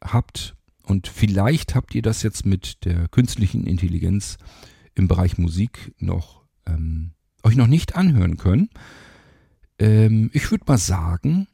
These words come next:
ich hole uns jetzt mal einen meiner Musiktitel hier herein, damit ihr wisst, wovon sprechen wir hier gerade eigentlich. Einen Titel,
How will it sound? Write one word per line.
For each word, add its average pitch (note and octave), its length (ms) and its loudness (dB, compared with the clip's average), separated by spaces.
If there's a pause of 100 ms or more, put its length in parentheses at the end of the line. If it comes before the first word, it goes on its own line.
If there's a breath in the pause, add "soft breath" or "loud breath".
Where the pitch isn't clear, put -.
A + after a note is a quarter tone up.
(100)
ich - 240 -4
hole F#3 240 2
uns - 200 -4
jetzt - 260 -2
mal F#2+ 380 2
einen D3 600 0
meiner A#2+ 540 4
Musiktitel G#2 760 0
hier F#2 380 2
herein, F2 480 0
damit E2+ 260 -2
ihr G2 120 2
wisst, C#3+ 260 0
wovon D3+ 300 0
sprechen - 580 -2
wir D#2+ 80 -6
hier D#2+ 160 -4
gerade E2 440 -6
eigentlich. - 680 -12 (1300 loud breath)
Einen A#2+ 240 6
Titel, G#3 420 0